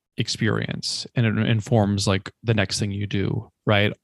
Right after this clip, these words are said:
So I just think I've done so much work in the creative space that, like,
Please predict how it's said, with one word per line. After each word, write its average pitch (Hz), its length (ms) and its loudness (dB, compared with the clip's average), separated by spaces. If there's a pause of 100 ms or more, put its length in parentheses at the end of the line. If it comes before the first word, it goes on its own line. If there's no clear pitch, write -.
(380)
So 147 180 4
I 139 60 6
just 139 160 2
think 160 120 4
I've 131 160 4
done 127 220 4
so 117 720 4
much 107 380 2
work 110 340 4
in 117 80 2
the 104 80 0
creative 107 460 2
space 107 560 0
that, - 180 2
like, 101 400 -2